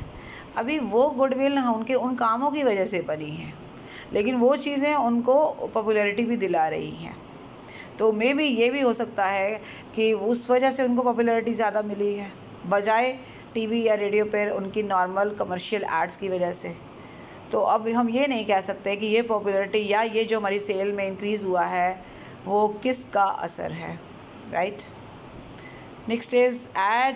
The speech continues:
effectiveness, Uh, communication objective is not sufficient in itself। मतलब क्या है?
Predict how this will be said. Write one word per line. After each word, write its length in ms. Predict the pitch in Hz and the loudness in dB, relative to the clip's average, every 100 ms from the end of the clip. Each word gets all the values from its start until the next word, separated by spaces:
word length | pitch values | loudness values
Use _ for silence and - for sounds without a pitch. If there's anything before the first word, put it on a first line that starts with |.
| 254 214 | -4 -6
effectiveness, 640 | 202 202 214 196 202 233 - - - - - - - - - - - - | -6 -4 -4 0 0 0 -4 -8 -10 -12 -16 -18 -18 -18 -18 -18 -12 -4
Uh, 640 | 180 180 180 175 175 175 175 - - - - - - - - 185 | 0 2 2 2 0 -2 -6 -14 -18 -18 -18 -18 -18 -16 -6 -4
communication 540 | 214 226 240 240 254 208 | -2 0 0 0 0 -2
objective 440 | 202 202 247 - | -4 -2 -2 0
is 220 | 208 202 214 | -2 0 0
not 100 | 240 | -2
sufficient 640 | 240 202 214 - 220 214 185 | -2 -4 -4 -2 -4 -4 -4
in 240 | 180 175 | -4 -6
itself। 320 | - 175 170 | -4 -6 -4
मतलब 220 | 185 208 | -6 -4
क्या 220 | 208 196 185 | -2 -2 0
है? 460 | 185 226 247 - | 0 -2 -4 -16